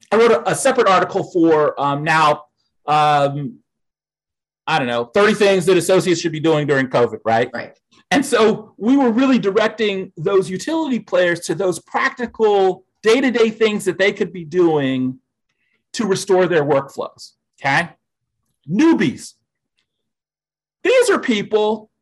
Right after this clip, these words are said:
Speaker 1: some of them summered remotely.
Speaker 2: Yeah.
Speaker 1: They had next to zero relationship equity
Speaker 2: Absolutely.
Speaker 1: in the relationships with the people that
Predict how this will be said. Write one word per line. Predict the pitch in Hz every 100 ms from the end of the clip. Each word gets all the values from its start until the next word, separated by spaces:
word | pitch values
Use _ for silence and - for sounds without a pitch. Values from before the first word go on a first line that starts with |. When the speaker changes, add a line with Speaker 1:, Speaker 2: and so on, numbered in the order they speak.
| _ _ _ _ _ _ _
Speaker 1:
some | - - 440
of | 415
them | - 294
summered | 262 - 453 415 - - _ _
remotely. | 175 196 185 160 123 95 - _ _ _ _ _
Speaker 2:
Yeah. | - -
Speaker 1:
They | 320
had | 349 294
next | 226 294 294
to | 233
zero | 185 175 311 320 285 277 262 247 220 _ _ _ _ _ _
relationship | 185 233 254 247 226 208 185
equity | 170 170 165 143 135 131 _ _ _ _
Speaker 2:
Absolutely. | - 113 - 226 247
Speaker 1:
in | 247 226
the | 220 214 208 208 - _ -
relationships | 196 190 226 226 - 208 - 202 190 -
with | 190 185
the | 185
people | - 220 214 190
that | 185 175 -